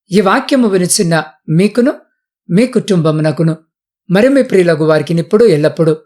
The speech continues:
సదా ఎల్లకాలము దయచేసి, మిమ్మలందరినీ ఆయన తన కనికరము కలిగిన రెక్కల చాటున సంరక్షించి కాపాడునుగాక. ఆమేన్.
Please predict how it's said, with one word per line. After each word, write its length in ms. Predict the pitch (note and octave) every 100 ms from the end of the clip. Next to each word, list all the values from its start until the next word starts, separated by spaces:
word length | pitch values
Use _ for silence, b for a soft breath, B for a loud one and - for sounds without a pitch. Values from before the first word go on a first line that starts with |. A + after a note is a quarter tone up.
| _ _ _ -
సదా 360 | - G#3 A3+ B3+
ఎల్లకాలము 720 | F#3+ F3+ F3+ G3+ A3+ G3+ F#3 _ _ -
దయచేసి, 720 | E3 D#3+ G#3 F#3+ F#3+ C#4 - _ _ _ _
మిమ్మలందరినీ 880 | F#3+ F#3+ G3 F#3 A#3+ B3 A#3+ A3 F3 - _ _ _ -
ఆయన 200 | F3 F3+
తన 220 | F3+ F3
కనికరము 560 | E3 G3+ C4+ C4+ A#3+ G3
కలిగిన 480 | F#3 F3 F#3 F3 - _ _ _ _
రెక్కల 280 | F3 F#3 G3+
చాటున 600 | F#3+ - G#3 B3 A#3 G3 - _ _ _ _
సంరక్షించి 1080 | - G#3+ G#3 C4 A3+ - G3 - F#3+ D#3 - _ _ _ _ _ _
కాపాడునుగాక. 960 | - E3+ F3 D#3+ D#3+ E3 G3 D3 C#3+ D#3+ D3 D3 D3 D3 _ _ _ _ _ _ _ D#3+
ఆమేన్. 720 | D#3 D#3 D3+ D3+ D3+ D#3 D#3+